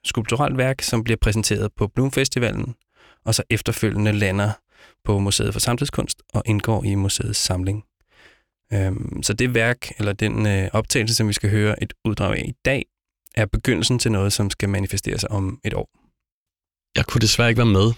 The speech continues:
Speaker 2: til den der opførelse i maj, men måske vil du fortælle lidt om, hvordan det tog sig ud, eller hvad der foregik.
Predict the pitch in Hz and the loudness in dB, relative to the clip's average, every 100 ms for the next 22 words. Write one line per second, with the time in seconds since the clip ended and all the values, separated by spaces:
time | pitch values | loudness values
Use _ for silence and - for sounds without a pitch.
0 | - - 107 104 71 71 95 - 80 - | 0 0 2 2 2 2 0 0 0 0
1 | - - - 92 80 - 101 92 - - | 0 -2 0 0 0 -2 0 0 0 -8
2 | - 98 92 90 92 _ _ _ _ _ | 0 2 4 2 -2 _ _ _ _ _
3 | - 104 - 110 110 104 - - 107 - | -2 0 2 2 4 2 0 0 0 0
4 | 95 101 95 - - 101 95 101 107 - | 2 4 4 0 0 2 4 4 0 -6
5 | _ _ _ _ _ _ _ - 101 90 | _ _ _ _ _ _ _ 0 2 2
6 | - - 95 - 101 95 - - - 98 | 0 -2 0 2 0 0 -6 -10 0 2
7 | 90 87 95 - - 95 107 101 - | 4 4 2 -2 0 0 0 -4 -8